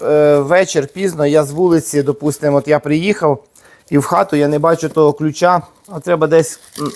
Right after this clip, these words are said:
над порогом повішати цей фонарь. Я розумію, що він не дасть цієї яскравості, якої треба, але хоч трошки підсвічувати буде. Отак він виглядає. М,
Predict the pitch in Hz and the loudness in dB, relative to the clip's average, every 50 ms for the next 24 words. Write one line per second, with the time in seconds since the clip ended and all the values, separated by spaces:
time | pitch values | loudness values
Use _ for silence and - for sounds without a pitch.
0 | - 143 151 156 151 - - - - - - 165 165 175 175 175 151 151 139 135 | -8 -2 -2 -2 -2 -4 -12 -20 -16 -2 0 2 4 4 4 4 2 0 -2 -2
1 | 120 _ _ - - - _ _ _ _ _ _ 147 143 143 156 160 156 - 143 | -6 _ _ -20 -20 -20 _ _ _ _ _ _ 0 0 0 0 -2 -4 -6 -6
2 | - 127 123 117 - - 143 139 135 139 - 143 139 131 123 117 104 92 - - | -4 -4 -4 -2 0 2 4 4 4 2 0 -2 0 0 0 0 -2 -4 -10 -18
3 | _ _ _ 320 254 190 185 175 165 175 180 185 180 175 156 - 165 160 160 156 | _ _ _ -2 0 2 2 2 0 0 2 4 2 2 2 0 0 0 0 2
4 | 156 156 147 165 160 156 - - - - _ _ _ _ _ _ _ - - - | 0 0 2 2 0 0 -2 -6 -10 -14 _ _ _ _ _ _ _ -20 -16 -12
5 | - 170 165 160 156 151 147 147 143 147 - - 185 208 269 262 262 208 - - | -6 -2 0 0 2 2 2 0 0 -2 -2 -2 0 2 2 2 0 -2 -4 -2
6 | 226 202 190 - 196 190 180 170 - 190 185 180 185 170 - - - - _ - | -2 -2 0 0 -2 -2 -2 0 0 0 2 2 0 -2 -4 -16 -20 -14 _ 0
7 | 160 156 151 151 156 147 - 165 185 185 - _ 156 139 143 139 117 - - 156 | 2 2 2 2 0 -2 2 0 0 0 -2 _ -12 -8 -8 -6 -6 -4 -6 -6
8 | 156 147 - 147 143 143 - 139 123 113 113 104 104 101 - _ _ _ _ _ | -6 -4 -2 -4 -4 -2 -2 -4 -4 -2 -4 -2 -2 -4 -6 _ _ _ _ _
9 | _ _ _ _ - 156 - - 170 147 - 156 151 151 147 147 139 139 135 139 | _ _ _ _ -8 -6 -2 -2 -4 -2 -2 -2 0 2 2 2 2 2 0 0
10 | 131 123 117 110 107 104 107 _ _ _ _ _ _ _ _ _ _ _ _ _ | 2 2 2 2 0 -4 -6 _ _ _ _ _ _ _ _ _ _ _ _ _
11 | _ - - - 131 143 143 147 139 | _ -12 -8 -6 -2 -2 -2 -2 -4